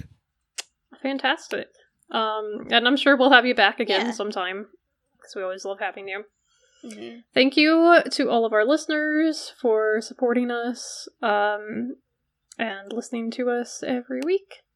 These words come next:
Speaker 1: At least I hope you're listening every week. If you're not, it's okay. No judgment. Um, you can find Netflix and Kill on Twitter at Netflix underscore in underscore kill. You can also find us on Patreon, where we have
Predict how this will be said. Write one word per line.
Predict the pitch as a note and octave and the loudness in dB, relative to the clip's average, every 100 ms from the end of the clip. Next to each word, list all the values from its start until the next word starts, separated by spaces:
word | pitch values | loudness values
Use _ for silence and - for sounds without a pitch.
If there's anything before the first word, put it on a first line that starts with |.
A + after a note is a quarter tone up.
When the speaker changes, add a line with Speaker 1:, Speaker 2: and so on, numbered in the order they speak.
| _ - | _ -10
Speaker 1:
At | |
least | A#3 - | -10 -2
I | |
hope | D4+ D#4 | 0 2
you're | D4 | 0
listening | C#4+ C#4 | 0 -2
every | C4+ C4 | -2 0
week. | C4 B3+ - _ C4 | -2 -4 -10 _ -4
If | C4+ | 2
you're | |
not, | C#4 C#4+ B3 | 4 2 -2
it's | - | -2
okay. | A#3 D4 C#4 | 4 4 4
No | B3+ G#3+ | 0 0
judgment. | A#3+ A3+ A#3+ A3 _ - - - - _ _ | 2 0 -2 -6 _ -20 -20 -20 -20 _ _
Um, | - A3 G#3 G#3 G#3 G#3 - _ _ _ _ _ _ _ _ _ _ _ _ B3 | 0 4 4 2 -6 -10 -12 _ _ _ _ _ _ _ _ _ _ _ _ -2
you | A#3 B3 | 0 2
can | C4 | 2
find | A3+ A#3 A3+ A3 | 2 0 0 -2
Netflix | A3 A#3 - | -2 -2 -2
and | A#3 | -4
Kill | - D#4+ D4+ | 0 0 2
on | D4+ D4 | 0 0
Twitter | - C#4 C#4 C4+ | 0 0 0 0
at | - A3+ | -2 -2
Netflix | G#3+ A3+ G#3+ - | -4 -4 -4 -4
underscore | G#3+ G#3+ G#3 - G3 - - | -4 -2 -4 -2 -2 -2 0
in | C#4+ E4+ F#4 | 0 0 0
underscore | A3+ G#3+ - - F#3 | 0 2 0 -2 -6
kill. | - B3+ C#4 G4+ - _ _ _ _ - | 2 4 6 4 -2 _ _ _ _ -6
You | A3+ | -2
can | B3+ | -2
also | G#3+ - B3 | -2 0 0
find | A3+ A#3 | 2 2
us | B3 | 0
on | C4 | 0
Patreon, | B3+ C4 - B3 F#3+ D#3+ F#3 | 2 2 2 2 2 2 -2
where | F#3 | -4
we | F#3+ | -6
have | G#3 F#3+ F#3+ F#3 | -4 -4 -4 -8